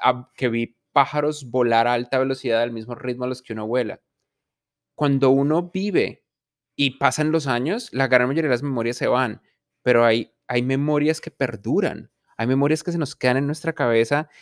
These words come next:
y hay personas que viven todos sus días como una fotocopia del día anterior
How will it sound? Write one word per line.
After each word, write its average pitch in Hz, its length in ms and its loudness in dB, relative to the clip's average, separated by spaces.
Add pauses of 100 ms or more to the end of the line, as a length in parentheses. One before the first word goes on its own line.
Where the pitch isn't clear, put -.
(100)
y - 80 2
hay 131 80 8
personas 147 400 -2
que 170 100 0
viven 135 300 0
todos 165 320 2
sus 156 200 -8
días 135 280 2
como 143 180 -6
una 120 140 -6
fotocopia 139 520 -6
del 135 120 -2
día 120 100 -4
anterior 123 560 -4